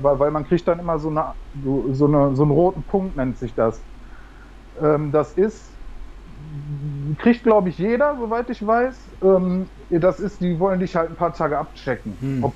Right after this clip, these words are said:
Speaker 1: du
Speaker 2: hm.
Speaker 1: suizidgefährdet
Speaker 2: Wie einen
Speaker 1: bist.
Speaker 2: roten Punkt, was meinst du damit?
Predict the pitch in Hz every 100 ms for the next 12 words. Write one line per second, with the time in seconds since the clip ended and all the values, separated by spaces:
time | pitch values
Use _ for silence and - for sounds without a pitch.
0 | - 143 131 131 127 170 147 - 180 170
1 | 175 - 160 151 139 165 143 147 143 127
2 | 131 131 117 120 147 127 113 113 -